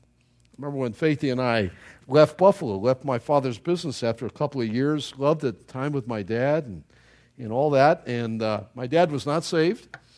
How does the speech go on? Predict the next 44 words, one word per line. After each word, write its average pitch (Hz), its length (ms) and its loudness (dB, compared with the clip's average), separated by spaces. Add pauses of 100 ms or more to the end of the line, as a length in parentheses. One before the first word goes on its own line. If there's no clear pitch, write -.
(360)
and 120 240 -6
God 143 180 2
had 147 120 -2
put 170 140 -4
in 156 40 -12
my 147 140 0
heart 170 260 0
to 185 80 -2
wanna, 156 480 -2 (100)
to, 143 160 -12
to 147 120 -10
be 175 120 -2
a 175 60 -6
pa-, 190 240 -8 (220)
a, 156 140 -8 (180)
a 165 100 -12
pastor. 202 480 -6
And 92 80 -8
I 104 80 -6
knew 170 360 0
that 120 200 2
I 123 100 -2
needed 135 360 -4
to 120 100 -10
spend 135 340 -6
years 139 320 -2
in 110 140 -8
graduate 135 460 -4
school. 131 480 -4 (960)
And 127 380 -2
so 160 120 -8
went 139 160 -4
to 131 120 -4
Grace 139 260 -2
Seminary 160 560 0 (160)
in 110 140 -8
Indiana, 120 520 -4
and, 117 460 -6
uh, 117 100 -4
we 127 140 -2
had 127 140 -2
bought 175 220 8
a 214 60 4
home. 135 380 -4